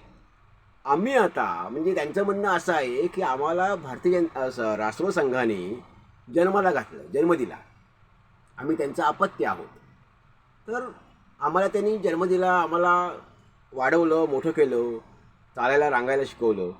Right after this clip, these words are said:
मग आता आम्ही स्वावलंबी झालो आहोत, खंबीर झालो आहोत, स्वतःच्या पायावर खंबीरपणे उभे आहोत,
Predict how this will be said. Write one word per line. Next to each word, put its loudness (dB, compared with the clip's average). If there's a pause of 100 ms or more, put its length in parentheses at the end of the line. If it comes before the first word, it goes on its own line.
(380)
मग -6 (220)
आता 0
आम्ही 0 (800)
स्वावलंबी 6
झालो 4
आहोत, -8 (760)
खंबीर 0
झालो 2
आहोत, -8 (680)
स्वतःच्या -2
पायावर 2 (840)
खंबीरपणे 0
उभे 4
आहोत, 0